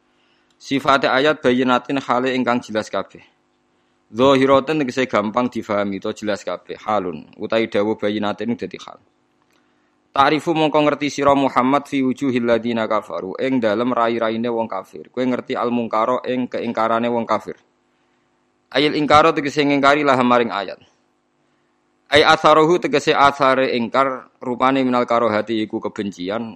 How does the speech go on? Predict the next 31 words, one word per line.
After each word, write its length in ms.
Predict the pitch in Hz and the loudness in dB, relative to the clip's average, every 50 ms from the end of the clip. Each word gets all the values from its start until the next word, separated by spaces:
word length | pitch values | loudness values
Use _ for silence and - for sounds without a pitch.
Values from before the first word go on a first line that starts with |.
| - _ _ | -20 _ _
wal 240 | _ 104 110 110 110 | _ -6 -4 -2 -2
ubusi 560 | 90 107 104 - 107 120 123 - - 135 127 | -4 -6 -8 -8 -8 -8 -8 -6 -6 -6 -4
lan 320 | 123 127 127 123 117 - - _ _ _ _ _ _ _ _ - | -4 -4 -4 -4 -8 -10 -16 _ _ _ _ _ _ _ _ -6
mukamasam 720 | 117 113 - - 110 113 110 110 107 - - 107 92 95 | -6 -6 -2 -2 -2 0 0 -2 -4 -2 -4 -4 -4 -4
utawa 320 | 98 95 104 107 104 104 104 | -6 -4 -4 -2 -2 -2 -2
rai 120 | 107 104 101 | -2 -4 -6
merengut. 400 | 101 98 104 101 98 82 - - _ _ _ _ _ _ _ _ _ _ _ _ _ | -6 -6 -6 -6 -6 -8 -10 -14 _ _ _ _ _ _ _ _ _ _ _ _ _
Orang 320 | - 120 123 127 131 123 | -2 0 2 2 2 2
kafir 320 | 127 123 - 131 127 120 117 | 2 0 2 0 0 0 0
itu 160 | 113 - - | -4 -4 0
paling 320 | - 117 117 123 123 117 | 0 2 2 2 0 0
ndak 160 | 98 80 95 | -2 -4 -6
siap 240 | - 110 107 120 120 113 117 | -6 -2 0 0 0 0 -4
melihat 320 | 113 113 110 104 107 - | -4 -2 -2 -4 -2 -2
ayat 320 | 104 107 104 98 95 - - | -2 -2 0 -2 -2 -4 -6
Allah. 320 | - 65 85 - 76 71 - _ - | -6 -6 -8 -8 -10 -12 -12 _ -12
Mereka 320 | 90 98 101 - - 123 120 | -10 -8 -8 -4 -4 -4 -4
melihat 320 | 113 110 104 101 110 - | -4 -4 -6 -6 -8 -8
secara 400 | - - 101 98 101 98 78 90 | -8 -6 -4 -2 -2 -2 -2 -4
acuh, 240 | 90 - _ 113 113 | -6 -8 _ -12 -12
secara 320 | - - - 95 98 98 | -12 -10 -8 -6 -6 -4
merengut. 400 | 92 - 92 92 90 80 78 73 _ _ _ _ _ _ _ _ _ _ _ | -6 -6 -8 -10 -12 -12 -16 -18 _ _ _ _ _ _ _ _ _ _ _
Ya 160 | - 110 107 107 | -4 -2 -2 0
kaduna 480 | - 113 110 - 123 117 110 110 107 | 0 -2 -2 -2 -4 -2 -2 0 -2
meh-meh 320 | 104 104 104 107 101 101 - | -2 -4 -4 -4 -6 -8 -8
sapa 240 | 104 98 98 101 | -8 -8 -8 -8
kufar 400 | 95 - 107 - - 101 98 98 95 101 | -8 -8 -12 -8 -4 -4 -4 -4 -6 -6
yastuna. 560 | 101 101 95 - - - 95 98 90 78 69 - _ _ _ _ _ _ _ _ _ _ _ _ _ _ _ | -6 -6 -8 -8 -14 -14 -14 -12 -12 -14 -18 -20 _ _ _ _ _ _ _ _ _ _ _ _ _ _ _
Iku 400 | 139 147 151 147 - 170 165 156 | -4 -4 -4 -4 -4 -6 -6 -4
padha 400 | - 151 147 143 - 139 123 113 | 0 -2 -2 0 0 -4 -4 -2
jotosi 480 | 107 110 113 113 - 117 117 110 - | -2 -2 -2 -2 -2 -4 -4 -4 -6